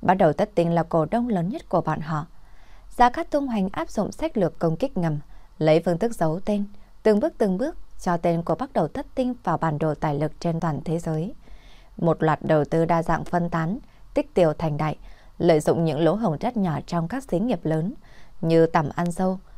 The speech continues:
nuốt dần lợi nhuận khổng lồ, dần dần trở thành lực lượng vô hình chi phối hệ thống kinh tế. Bởi vậy, Bắt Đầu Thất Tinh nói đúng ra không chỉ là tập đoàn lính đánh thuê, mà còn là tổ chức xí nghiệp lớn siêu quốc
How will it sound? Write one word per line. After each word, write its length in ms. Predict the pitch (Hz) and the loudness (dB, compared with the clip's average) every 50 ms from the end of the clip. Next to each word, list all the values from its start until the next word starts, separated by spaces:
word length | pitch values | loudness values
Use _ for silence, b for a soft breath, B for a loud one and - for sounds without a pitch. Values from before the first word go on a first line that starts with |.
| b b | b b
nuốt 140 | 208 247 330 330 | 0 0 0 0
dần 300 | - 240 208 190 185 185 | 0 0 2 2 2 2
lợi 120 | 185 - | 0 0
nhuận 240 | 180 185 - - - | 0 -2 -2 -4 -4
khổng 220 | - 202 175 165 | -4 -2 -2 0
lồ, 240 | 165 170 170 165 156 - b b b b b b b | 0 0 0 -2 -2 -6 b b b b b b b
dần 240 | - 175 165 156 | 4 4 4 6
dần 220 | 151 160 151 147 147 | 4 2 0 0 -2
trở 140 | - 165 156 | -2 -2 -2
thành 240 | 156 165 160 151 151 | 0 -2 -2 0 0
lực 180 | 151 - - | -2 0 2
lượng 160 | - 165 156 - - | 2 2 2 0 2
vô 120 | - 170 165 | 2 2 4
hình 260 | 160 160 160 147 147 - | 2 2 -2 -4 -4 -2
chi 160 | - 180 170 | 0 0 0
phối 280 | 170 170 160 165 226 - | 0 0 -2 -4 -4 -4
hệ 120 | - 185 - - | -4 -4 -4 -2
thống 180 | 165 160 165 | -4 -4 -4
kinh 220 | 170 - 240 233 233 | -4 -4 -4 -4 -2
tế. 320 | - 185 170 165 175 240 - b b b b b b b b b b b | -2 0 0 -2 -2 -6 -10 b b b b b b b b b b b
Bởi 240 | - 156 165 151 127 | 6 8 8 8 8
vậy, 260 | - 147 151 151 - b b b b b b b | 4 0 0 -2 -4 b b b b b b b
Bắt 180 | - 160 208 - | 0 0 2 4
Đầu 160 | 190 156 135 | 4 4 4
Thất 160 | - 180 196 | 2 0 0
Tinh 220 | - 170 160 160 160 | 0 0 0 0 0
nói 160 | 160 156 160 | 0 -2 -2
đúng 240 | 160 170 160 160 180 | 0 -2 -2 -2 -4
ra 280 | 196 - 202 190 196 196 b b b b b | -4 -4 -4 -4 -4 -6 b b b b b
không 260 | b b 226 220 214 | b b 2 2 2
chỉ 140 | 202 226 208 | 2 2 2
là 120 | 196 196 | 2 2
tập 200 | 190 - 196 185 | 0 0 -2 0
đoàn 220 | 180 185 180 175 175 | 0 0 0 0 0
lính 160 | 180 180 208 | -2 -2 -2
đánh 200 | 226 208 185 220 - | -2 -4 -4 -4 -6
thuê, 240 | - 262 262 262 262 b b b b b b b | -6 -6 -6 -6 -6 b b b b b b b
mà 120 | 165 160 147 | 0 0 2
còn 180 | - 160 156 | 2 2 2
là 100 | 151 147 | 2 2
tổ 180 | - - 156 143 | 2 2 0 0
chức 200 | - - 247 - | 0 -2 -6 -4
xí 200 | - - 165 156 | -2 -2 -2 0
nghiệp 260 | 208 247 226 170 - - - - - | 0 0 0 -2 -2 -4 -12 -8 -2
lớn 400 | - 160 160 156 151 156 196 214 | 0 2 4 4 4 2 0 -2
siêu 260 | - - 180 170 160 165 | -2 -2 -2 -2 -2 -2
quốc 120 | - - | -6 -10